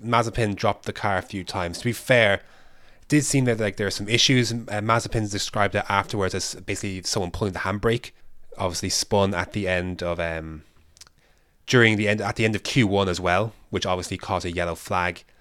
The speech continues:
Uh, it ruined a few laps. I think Ocon kind of got caught up in some of that. Apparently Vettel did as well before he, uh, decided to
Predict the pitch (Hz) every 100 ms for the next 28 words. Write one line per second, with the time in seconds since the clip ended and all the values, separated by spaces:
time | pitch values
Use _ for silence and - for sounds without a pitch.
0 | - _ - 87 85 87 87 104 120 127
1 | 123 107 - - 151 147 139 131 - -
2 | 131 - 120 - 135 123 113 107 - -
3 | - - 120 120 110 - 107 - - 104
4 | 113 - 104 - 113 104 101 101 98 -
5 | - - - - - - 117 104 87 95
6 | 92 95 92 92 87 92 90 87 95 87
7 | 87 87 80 82 82 90 82 - 90 82